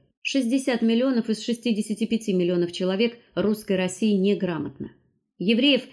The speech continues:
в тысяча восемьсот восьмидесятом году проживает в империи порядка четырех миллионов человек. В тысяча девятьсот четырнадцатом году больше пяти. И все эти четыре или пять миллионов человек,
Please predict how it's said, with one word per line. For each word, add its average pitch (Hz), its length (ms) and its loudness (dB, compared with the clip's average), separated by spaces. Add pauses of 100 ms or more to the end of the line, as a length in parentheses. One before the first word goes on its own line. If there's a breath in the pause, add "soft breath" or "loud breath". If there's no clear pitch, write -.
(100 loud breath)
в - 100 -20
тысяча 233 320 -4
восемьсот 220 460 0
восьмидесятом 208 680 0
году 185 200 0
проживает 185 480 -2
в 170 80 -4
империи 196 300 2
порядка 196 460 -2
четырех 214 540 0
миллионов 190 420 0
человек. 165 480 -8 (280 soft breath)
В - 60 -20
тысяча 269 340 -2
девятьсот 240 360 0
четырнадцатом 262 680 -2
году 233 300 0 (160)
больше 196 340 -2
пяти. - 460 -8 (280)
И 196 100 0
все 254 200 0
эти 233 380 0
четыре 220 380 2
или 185 100 4
пять 185 240 -2
миллионов 185 340 0
человек, 262 400 -2